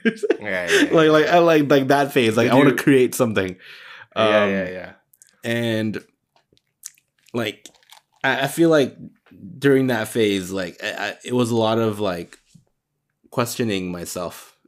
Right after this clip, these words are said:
Speaker 2: and my achievements. But I, I, I mean, like, the best way to solve it is to actually do something.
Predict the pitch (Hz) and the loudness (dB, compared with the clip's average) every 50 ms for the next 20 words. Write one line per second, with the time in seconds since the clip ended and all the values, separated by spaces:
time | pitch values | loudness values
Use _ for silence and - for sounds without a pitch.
0 | _ - 104 98 92 90 87 87 87 - - - 107 98 - 90 - - - - | _ -14 -12 -12 -10 -10 -12 -12 -12 -10 -8 -8 -8 -8 -8 -12 -16 -16 -18 -20
1 | - _ _ - _ _ _ _ _ _ _ _ _ 123 123 117 113 110 104 95 | -20 _ _ -20 _ _ _ _ _ _ _ _ _ -2 0 0 2 2 0 -4
2 | 87 - _ _ _ _ - 123 113 - 113 120 113 - - _ _ _ _ _ | -6 -8 _ _ _ _ -8 -8 -6 -4 -4 -6 -6 -8 -12 _ _ _ _ _
3 | _ _ _ _ - 123 127 127 127 123 117 113 107 101 95 92 90 - _ _ | _ _ _ _ -10 -8 -4 -2 0 0 0 0 -2 -4 -6 -8 -10 -14 _ _
4 | _ _ - - 113 113 98 120 120 117 117 117 - - - - - - 123 117 | _ _ -12 -8 -8 -6 -2 0 0 0 0 -2 -6 -8 -10 -12 -12 -8 -2 0
5 | 113 110 95 101 98 - 143 151 156 139 117 107 98 98 - - - 120 101 101 | 0 0 0 -2 -2 0 0 0 2 2 0 -2 -2 -4 -6 -4 -2 0 -2 -2
6 | - - - 104 98 117 127 123 123 107 90 90 - 80 78 | -2 -4 -6 -4 -2 -2 -2 0 0 -2 -4 -6 -10 -14 -16